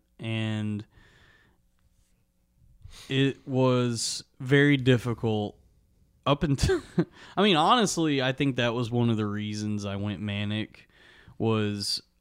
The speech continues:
I, he had died, and then I started, like, really, uh, succeeding in comedy in a way.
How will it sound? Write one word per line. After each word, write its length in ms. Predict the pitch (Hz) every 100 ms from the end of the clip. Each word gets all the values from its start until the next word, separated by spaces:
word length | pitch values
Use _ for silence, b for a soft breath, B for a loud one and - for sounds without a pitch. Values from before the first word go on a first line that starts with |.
| -
I, 160 | 117
he 340 | 110 - 123 139
had 160 | 127
died, 640 | 120 113 113 110 104 101 - -
and 240 | 113 113
then 560 | 110 107 107 104 101 - _ _ _ _
I 160 | 113 117
started, 560 | - 127 120 113 107
like, 220 | 107 107 95
really, 680 | 117 123 123 117 110 104 b b b b b b _ _ _ _ _ - - _ -
uh, 340 | 127 113 110
succeeding 840 | - - 113 - 123 123 123 127
in 140 | 120 110
comedy 600 | 120 113 113 120 123 123
in 60 | 120
a 80 |
way. 500 | 120 123 127 127 117